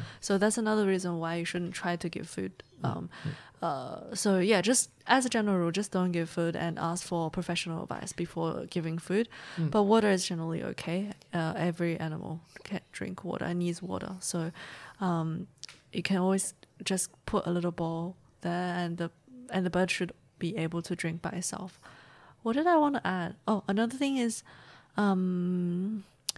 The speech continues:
Speaker 1: like, if you give food and it's not able to eat by itself, sometimes that's a-, another sign that you need professional help, which was the case for us.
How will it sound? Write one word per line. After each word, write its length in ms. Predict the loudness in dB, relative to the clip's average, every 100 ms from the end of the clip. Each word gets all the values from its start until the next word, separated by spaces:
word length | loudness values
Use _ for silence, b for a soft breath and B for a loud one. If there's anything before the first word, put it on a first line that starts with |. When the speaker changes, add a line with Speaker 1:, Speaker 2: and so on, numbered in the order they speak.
| B B B
Speaker 1:
like, 200 | 0 2
if 120 | 2
you 120 | 2
give 220 | 4 2 2
food 440 | 0 2 2 0
and 280 | 0 0 0
it's 180 | -2 0
not 200 | 0 2
able 220 | 0 0
to 120 | -2 -2
eat 280 | -2 -2 -8 -4
by 160 | -2
itself, 580 | -2 -2 0 0 -2 -6
sometimes 540 | -4 -2 0 -2 -2 -8 B B B
that's 260 | 2 2 2
a-, 140 | -2 0
another 300 | 0 2 2
sign 240 | 0 -2
that 140 | -2 -2
you 100 | 0
need 180 | -2 -2
professional 460 | -6 -4 -4 -4
help, 240 | -4 -2 0
which 160 | 2
was 160 | 0 -2
the 100 | -6
case 260 | -6 -6
for 140 | -6 -4
us. 280 | -4 -6